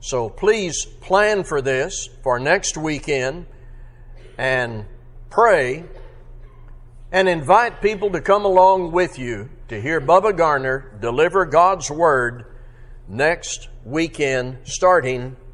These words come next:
Friday night. Today, I want to read a series of passages that share a common theme.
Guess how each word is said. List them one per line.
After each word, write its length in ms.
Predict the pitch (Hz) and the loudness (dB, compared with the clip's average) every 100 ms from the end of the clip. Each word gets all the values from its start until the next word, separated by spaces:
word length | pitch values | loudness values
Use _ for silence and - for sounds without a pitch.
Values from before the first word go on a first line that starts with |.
| - - - | -20 -20 -16
Friday 400 | - 127 120 120 | -2 2 2 0
night. 340 | 117 117 90 - - - - - - - - - - - - - - - - - - - - - - - - | -4 -4 -4 -10 -18 -20 -20 -20 -20 -20 -20 -18 -20 -20 -18 -18 -18 -20 -20 -20 -20 -20 -20 -20 -20 -20 -10
Today, 600 | - 175 240 208 156 196 - - - - - - - - - - | -2 4 4 4 2 -2 -6 -18 -20 -20 -20 -20 -20 -20 -20 -4
I 100 | 185 | 2
want 240 | 247 247 175 | 6 4 4
to 100 | 151 | -2
read 640 | 143 196 214 165 202 156 - - - | 2 2 2 0 -2 -8 -14 -16 -6
a 60 | 131 - | -4 -2
series 640 | 247 254 202 165 165 208 143 | 0 2 4 4 2 0 -2
of 160 | - | -4
passages 880 | - 196 - 151 123 127 131 185 - - - - - - - - - - - - - - - | 0 0 2 -2 -4 -4 -4 -6 -16 -18 -20 -20 -20 -18 -18 -20 -20 -20 -20 -20 -20 -18 2
that 300 | 170 170 - | 2 2 -2
share 560 | - 240 226 151 185 | 0 4 4 4 2
a 160 | - 127 | 0 -6
common 520 | - 185 208 196 170 | 0 4 4 2 -4
theme. 600 | 143 233 220 151 113 - | -2 0 0 -2 -6 -12